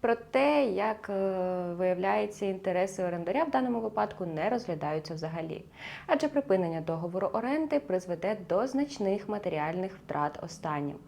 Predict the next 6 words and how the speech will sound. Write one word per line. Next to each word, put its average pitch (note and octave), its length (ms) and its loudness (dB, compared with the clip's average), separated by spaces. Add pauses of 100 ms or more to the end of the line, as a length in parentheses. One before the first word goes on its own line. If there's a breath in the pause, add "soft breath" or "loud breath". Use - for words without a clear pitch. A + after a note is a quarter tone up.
(320 loud breath)
особливо F3 440 0
що E3 140 -6
стосується C4 580 -2
земель E3 400 -4
сільськогосподарського D#3+ 920 -8
призначення. D#3+ 680 -10